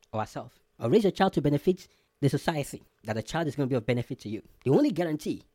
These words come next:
is when a child is raised to be and live for the glory of God. Now, common misconception, which we touched upon a little bit,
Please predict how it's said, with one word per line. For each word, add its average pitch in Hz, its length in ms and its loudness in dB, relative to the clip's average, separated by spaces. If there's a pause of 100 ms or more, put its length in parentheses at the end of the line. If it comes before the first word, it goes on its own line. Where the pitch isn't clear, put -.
is - 100 -12
when 156 120 0
a 135 40 -2
child 160 320 -10 (220)
is 113 160 -10
raised 120 380 -2 (280)
to 113 120 -4
be 117 320 -2 (180)
and 107 180 -4
live 113 400 -4
for 104 100 -12
the 101 60 -6
glory 120 280 2
of 104 140 -4
God. - 220 -4 (1500)
Now, 240 200 0 (260)
common 208 400 0
misconception, 135 760 -6 (760)
which 170 200 -2
we 147 60 -2
touched - 300 -8
upon 196 240 -2
a 151 40 0
little 170 220 0
bit, - 320 -14